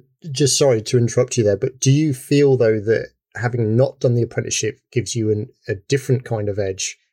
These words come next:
which is you haven't followed a national standard, you followed your own path, so you're now a decade later, whilst you might not have some of the skill set that they've got, you are now,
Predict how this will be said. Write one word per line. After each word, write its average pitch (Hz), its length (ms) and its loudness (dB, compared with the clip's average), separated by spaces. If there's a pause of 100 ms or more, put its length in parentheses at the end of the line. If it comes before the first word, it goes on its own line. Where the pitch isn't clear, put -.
(100)
which 113 280 -2
is 110 360 -2
you 127 240 2
haven't 117 320 -2
followed 135 320 2
a - 20 -2
national 95 380 -6
standard, 95 500 -4 (540)
you 127 120 2
followed 120 360 0
your 107 160 4
own 131 200 4
path, 120 680 0 (440)
so - 180 -2
you're 123 360 4
now 120 440 4
a 117 60 0
decade 110 480 -2
later, 117 300 0
whilst 123 340 2
you 117 80 2
might 131 300 2
not 117 200 -2
have 120 200 -2
some 123 220 2
of 127 120 0
the 135 80 -4
skill 160 240 0
set 156 260 -2
that 156 120 -12
they've 151 200 0
got, - 280 0 (600)
you 127 240 4
are 123 80 4
now, 117 380 2